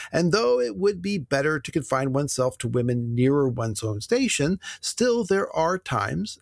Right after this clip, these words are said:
as you would understand, young man, if you had ever been in my position, when a little maid or country girl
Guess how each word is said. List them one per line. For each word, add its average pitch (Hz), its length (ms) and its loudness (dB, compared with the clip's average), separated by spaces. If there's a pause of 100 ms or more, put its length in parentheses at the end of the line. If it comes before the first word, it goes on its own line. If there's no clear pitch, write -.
as 113 200 0
you 113 100 -2
would - 80 -10
understand, 113 560 -6
young 101 200 -4
man, 156 320 0
if - 200 -4
you 113 160 0
had 110 320 -2 (420)
ever 120 220 2
been 104 240 -2
in 98 120 -4
my 98 160 -4
position, 123 560 -2 (240)
when 175 180 2
a 170 100 0
little 254 320 2
maid 135 760 4
or 175 200 0
country 117 440 -4
girl 113 480 0